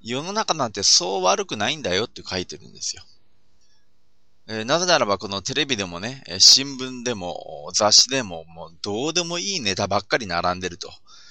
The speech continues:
冬のおしゃれはなんとかとか、なんとかの時代の到来、なんとか革命とか、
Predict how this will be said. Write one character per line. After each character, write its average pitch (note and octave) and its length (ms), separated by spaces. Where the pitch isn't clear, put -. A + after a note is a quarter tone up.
冬 C#3 340
の B2+ 220
お A#2+ 80
し - 120
ゃ C#3 80
れ A#2 100
は F2 180
な G2+ 180
ん G2 80
と - 180
か F#2+ 160
と F2+ 100
か、 - 180
な G2 180
ん E3 80
と E3 100
か G2+ 160
の F2 100
時 F2+ 160
代 F2+ 280
の A#2 120
到 F#2 440
来、 E2+ 260
な G2+ 160
ん C#3+ 100
と C#3 200
か C3+ 140
革 B2+ 320
命 F2 160
と - 100
か、 - 200